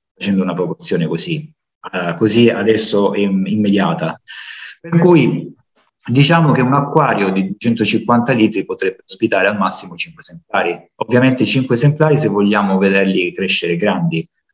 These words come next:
Ora abbiamo considerato lo-, l'oranda che non, non supera quasi mai i venticinque centimetri di lunghezza,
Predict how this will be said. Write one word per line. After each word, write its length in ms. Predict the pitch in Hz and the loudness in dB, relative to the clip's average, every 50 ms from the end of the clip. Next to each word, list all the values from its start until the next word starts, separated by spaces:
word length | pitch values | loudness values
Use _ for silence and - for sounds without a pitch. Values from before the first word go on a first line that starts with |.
| _ _ _ - | _ _ _ 0
Ora 420 | - 120 131 127 113 101 - 101 | 2 2 4 4 2 2 0 -2
abbiamo 520 | - 107 110 110 110 117 120 120 117 113 - | -2 -2 0 0 2 2 2 4 2 2 2
considerato 600 | 117 113 110 - 113 113 120 131 135 135 117 107 | 2 -2 -2 0 2 2 2 2 2 2 2 2
lo-, 240 | 107 104 107 107 104 | 4 2 2 0 0
l'oranda 560 | 107 113 110 117 113 104 98 95 95 101 95 | 0 0 2 2 2 2 0 -2 -2 -4 -6
che 100 | 98 104 | -8 -4
non, 200 | 110 117 113 110 | -2 -2 0 0
non 300 | 117 117 120 131 131 127 | 2 2 2 2 2 2
supera 380 | 127 - 143 - - 123 123 123 | 0 2 0 2 2 2 2 2
quasi 240 | 123 131 127 - 113 | 2 0 -2 -2 -4
mai 440 | 107 107 101 95 92 90 - 98 | -2 0 0 0 -2 -2 -4 -4
i 60 | 101 98 | -2 0
venticinque 960 | 202 208 - 202 202 202 202 - _ - - - - 202 196 196 196 - 98 | 0 0 2 2 2 2 0 -2 _ -6 -6 -4 -4 -4 -8 -10 -8 -10 -10
centimetri 540 | - - 87 - _ _ - 92 87 85 87 | -10 -10 -14 -16 _ _ -18 -18 -16 -12 -12
di 60 | 87 | -10
lunghezza, 640 | 85 85 85 82 80 78 78 - - - - - - | -10 -8 -10 -8 -8 -8 -10 -8 -10 -10 -10 -10 -14